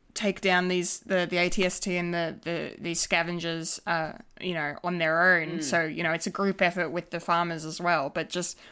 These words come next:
Speaker 1: I just love those moments we see them working together. Um, I think it's, yeah, I think they're fantastic.
Speaker 2: Oh,
Speaker 1: So,
Speaker 2: yeah.
Speaker 1: um,
Speaker 2: Hundred percent.
Speaker 1: yeah, I ho-, I hope we get a lot more of that in season two.
Speaker 2: Yeah, definitely. Same.
Speaker 1: Um,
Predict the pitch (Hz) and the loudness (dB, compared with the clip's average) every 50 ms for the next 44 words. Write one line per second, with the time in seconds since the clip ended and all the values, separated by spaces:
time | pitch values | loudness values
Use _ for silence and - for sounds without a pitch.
0 | - - - 196 190 196 185 202 196 196 190 185 185 175 170 190 190 180 180 180 | -6 0 2 4 4 4 4 4 4 6 6 6 6 6 6 4 4 4 2 0
1 | 175 175 175 175 165 - - 170 170 - - 175 165 156 160 156 160 160 156 160 | -2 -2 -2 -4 -6 -6 -4 -4 -4 -4 -4 -4 -4 -2 -4 -4 -4 -2 -2 -2
2 | 170 - - 175 156 156 - 170 165 156 156 156 156 156 170 - _ _ - - | -2 -2 -4 -6 -6 -6 -6 -4 -4 -4 -4 -2 -2 -4 -6 -6 _ _ -20 -20
3 | - - - _ - - 160 156 143 139 - 117 113 - - 160 165 - 185 170 | -20 -20 -20 _ 0 0 2 2 2 0 -4 -8 -8 -4 -4 -4 -2 -2 -2 -4
4 | - - 165 165 - - - - - - - _ - 175 160 151 135 190 233 - | -2 -4 -6 -6 -6 -6 -6 -6 -8 -10 -12 _ -6 -4 -4 -4 -6 -8 -8 -6
5 | - 165 - 196 180 170 - 175 170 170 - - 190 170 160 156 - 151 160 - | -6 -4 -2 -2 -2 0 0 0 -2 -2 -2 -2 0 0 0 0 -2 -2 -2 -2
6 | - - - - 208 202 165 156 151 151 147 156 - - - - 160 151 151 156 | -4 -6 -4 -2 0 2 2 4 2 2 0 -2 -6 -10 -10 -8 -6 -6 -6 -8
7 | 165 - - 156 160 156 - - 170 160 151 139 82 175 170 190 220 - - _ | -10 -8 -6 -4 -4 -4 -2 -2 0 0 0 2 0 0 0 0 0 -2 -4 _
8 | _ - 190 190 196 190 - 196 180 185 175 170 170 160 151 160 160 156 156 156 | _ 0 2 2 2 2 2 2 2 4 4 4 4 2 2 0 -2 -2 -2 -2
9 | 156 156 147 - - - - - 165 160 - 156 156 151 156 151 - - 156 147 | -2 -4 -4 -6 -8 -12 -12 -10 -10 -8 -6 -8 -8 -8 -8 -8 -6 -6 -6 -4
10 | - - 160 156 151 139 127 - - 151 147 - 135 - - 131 127 - 165 165 | -2 0 0 2 2 0 0 -2 -4 -4 -4 -4 -6 -10 -8 -6 -2 0 2 4
11 | 160 165 165 160 160 156 160 | 4 4 4 2 2 -2 -4